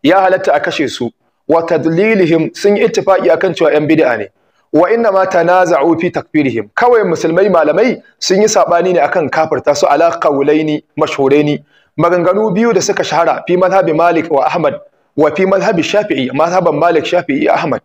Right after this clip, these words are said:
To, daga nan sai Sheikhul Islam Ibn Taymiyyah ya koro maganganun malamai waɗanda suka ce Khawarij ba kafirai bane da maganganun waɗanda suka ce kafirai ne.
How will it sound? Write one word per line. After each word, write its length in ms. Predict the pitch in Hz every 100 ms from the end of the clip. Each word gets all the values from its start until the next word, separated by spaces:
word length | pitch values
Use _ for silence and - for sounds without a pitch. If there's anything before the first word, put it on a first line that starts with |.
| - - _
To, 100 | 214
daga 160 | 208
nan 100 | 226
sai 120 | 233 254
Sheikhul 300 | 254 247 175
Islam 260 | 160 196
Ibn 200 | 165 170 156
Taymiyyah 320 | 165 165 151 139
ya 40 |
koro 300 | 139 175 185
maganganun 400 | 175 139 127 151
malamai 280 | 156 131 139
waɗanda 300 | 147 160 131
suka 180 | 151 151
ce 120 | 147
Khawarij 400 | 147 131 147 139
ba 120 | 127 113
kafirai 340 | 123 131 147
bane 240 | 160 156 -
da 80 | 127
maganganun 380 | 123 117 131
waɗanda 300 | 147 147 123
suka 180 | - -
ce 340 | - 151 135 135 _ _
kafirai 400 | - 120 113 110
ne. 100 | 104